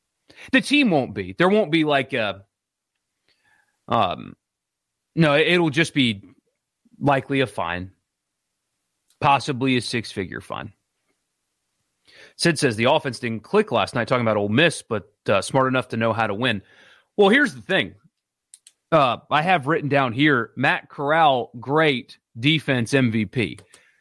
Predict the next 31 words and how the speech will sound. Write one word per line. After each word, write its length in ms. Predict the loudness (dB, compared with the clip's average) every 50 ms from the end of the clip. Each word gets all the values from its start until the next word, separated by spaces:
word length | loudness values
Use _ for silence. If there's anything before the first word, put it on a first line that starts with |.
| _ _ _ _ _ _ _ _ _ _ _ _ _ -2
when 240 | 0 2 2 2 2
is 100 | 2 2
the 80 | 2 2
last 360 | 4 4 2 2 0 -2 -6
time 320 | -4 0 2 2 2 2
you've 160 | 0 0 0
been 120 | 0 2 2
able 280 | 4 2 2 2 0
to 80 | -4 -4
say 260 | -4 -2 0 0 0
that 140 | 0 0 0
Ole 140 | 0 0 2
Miss 220 | 2 0 0 -2
won 120 | -4 -4 -4
a 60 | -4
football 340 | -4 -4 -2 -2 -2 -2 0
game 140 | -2 -2
because 220 | -4 -4 -4 -4 -4
of 100 | -4 0
defense? 440 | 0 0 0 0 -2 -4 -2 0 2
Maybe 240 | 4 4 4 4
the 80 | 2 2
bowl 240 | 0 0 0 0 0
game 240 | 0 0 -2 -2 -4
last 300 | -4 -4 -6 -6 -8 -10
year, 120 | -8 -8
I 60 | -6
guess. 360 | -6 -6 -8 -8 -10 -14 -20 _ _ _ _ _ _ _ _ _ _ _ _ _ _ -2
Uh, 220 | 2 2 2 2 0
but 260 | -2 0 0 0 -2 _ _ _ _ _ _ _ _ _ _ _ _ _ _ _ _ _ _ _ _ _ _ _ _ _ _ _ _ -2
they 640 | 0 2 4 4 4 2 0 -2 -4 -4 -6 -8